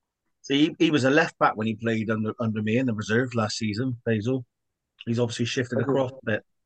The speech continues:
Speaker 2: Yeah, yeah.
Speaker 1: I'll tell you, I'll tell you what, going back, um, going back to Charlie, Charlie Rogers, for me, he's,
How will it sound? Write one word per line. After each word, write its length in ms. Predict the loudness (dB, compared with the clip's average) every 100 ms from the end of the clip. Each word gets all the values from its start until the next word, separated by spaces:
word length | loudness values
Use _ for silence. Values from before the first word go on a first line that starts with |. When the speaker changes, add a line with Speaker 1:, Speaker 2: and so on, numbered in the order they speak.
| _ _ _ _ _
Speaker 2:
Yeah, 360 | 6 8 8 4 _ _ 4
yeah. 340 | 8 8 6 -2 _ _ _ _ _ _ _ _ _ _ _ _ _ _ _ _ _ -2
Speaker 1:
I'll 80 | 2
tell 160 | 6 6
you, 60 |
I'll 100 | 6
tell 140 | 6 4
you 60 |
what, 100 | 4
going 280 | 4 4 4
back, 200 | 4 2 2 2
um, 300 | 4 2 -4 _ _ _ _ _ _ _ -2
going 160 | 0 0
back 140 | -2
to 60 | -4
Charlie, 580 | -4 0 0 0 -4 -8 -10
Charlie 260 | -4 0 0
Rogers, 520 | 2 2 0 -4 -4
for 140 | 2
me, 560 | 4 6 6 4 0 -2
he's, 220 | 0 0